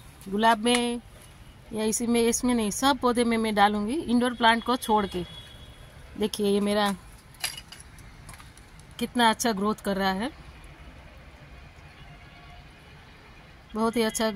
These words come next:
almond है मेरा yellow color का गुसी, बहुत अच्छी growth कर रहा है friend।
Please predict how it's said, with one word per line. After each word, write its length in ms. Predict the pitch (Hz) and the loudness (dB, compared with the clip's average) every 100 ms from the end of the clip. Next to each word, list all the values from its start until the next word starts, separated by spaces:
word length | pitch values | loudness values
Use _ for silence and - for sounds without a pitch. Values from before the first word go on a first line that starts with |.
| 202 | 0
almond 340 | 202 226 226 220 | 2 2 2 2
है 160 | 220 220 | 2 0
मेरा 200 | 214 220 | 0 0
yellow 240 | 208 208 202 | 0 -2 -2
color 240 | 202 196 | -2 -2
का 120 | 247 302 | -2 -2
गुसी, 300 | 214 254 311 - - - - - - - - - - - | -4 -4 -8 -12 -20 -20 -20 -20 -20 -20 -20 -20 -20 -12
बहुत 160 | 202 214 | -6 -2
अच्छी 220 | 214 226 | -2 -2
growth 280 | 190 202 220 | -2 -4 -4
कर 120 | 202 202 | -4 -2
रहा 120 | 202 | -2
है 100 | 196 | -2
friend। 220 | 226 | -4